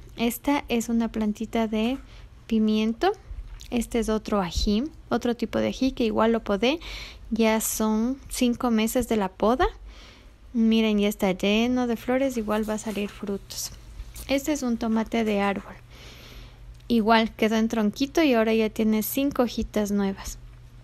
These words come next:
Aquí está el corte y ahí están las hojas. Aquí tengo otro tomate de árbol. Este ya tiene como tres meses de podado. Aquí está el corte. Y de ahí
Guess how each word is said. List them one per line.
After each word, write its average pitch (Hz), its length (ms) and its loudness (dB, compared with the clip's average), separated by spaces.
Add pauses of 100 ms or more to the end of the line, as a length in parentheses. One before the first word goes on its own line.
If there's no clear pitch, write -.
(880)
Aquí 240 240 2
está 233 180 0
el 226 160 2
corte 247 640 2 (380)
y 226 140 2
ahí 214 100 2
están 214 260 -2
las 214 180 0
hojas. - 420 -4 (1200)
Aquí 240 240 0
tengo 233 500 2
otro 277 320 2
tomate 226 460 0
de 220 120 0
árbol. 247 260 0
Este 247 260 0
ya 226 120 2
tiene 226 500 0 (480)
como 285 200 0
tres 285 280 0
meses 254 500 0
de 226 120 0
podado. 214 600 0 (140)
Aquí 240 240 -2
está 233 160 -2
el 233 80 0
corte. 226 540 0 (800)
Y 285 180 2
de 269 120 4
ahí 233 380 2